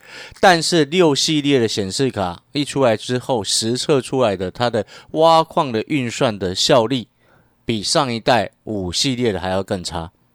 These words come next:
而且也比 Nvidia 的还要差。所以这背后代表什么？代表的就是说A M D的显示卡啊，接下来不会是矿工的最爱，所以跟比特币没有关系了。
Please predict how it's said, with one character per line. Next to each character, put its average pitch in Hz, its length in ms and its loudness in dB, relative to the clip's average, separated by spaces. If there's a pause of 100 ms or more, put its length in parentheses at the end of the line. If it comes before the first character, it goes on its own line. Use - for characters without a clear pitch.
(160)
而 139 120 2
且 117 220 -4
也 110 200 -4
比 101 380 -6
Nvidia 113 640 -2
的 82 60 -6
还 85 120 -6
要 98 160 2
差。 90 280 -6 (140)
所 180 140 4
以 170 40 4
这 196 120 0
背 185 200 2
后 165 120 6
代 151 140 4
表 113 180 2
什 92 120 -8
么？ 82 140 -14 (440)
代 180 200 8
表 131 220 6
的 131 60 4
就 160 100 4
是 160 80 6
说 160 220 4
A 190 140 4
M 165 120 0
D 170 160 2
的 156 80 4
显 104 220 -2
示 131 180 0
卡 95 320 -4 (300)
啊， 92 280 -2 (280)
接 147 180 2
下 135 180 4
来 110 100 4
不 113 260 -2
会 139 120 2
是 120 160 -4
矿 107 220 -4
工 101 160 -4
的 95 80 -6
最 95 180 -4
爱， 87 160 -6
所 120 160 -2
以 113 60 0
跟 120 180 -6
比 85 160 -10
特 104 140 -4
币 101 160 -6
没 90 80 -6
有 87 100 -4
关 82 240 -8
系 82 200 -8
了。 82 140 -12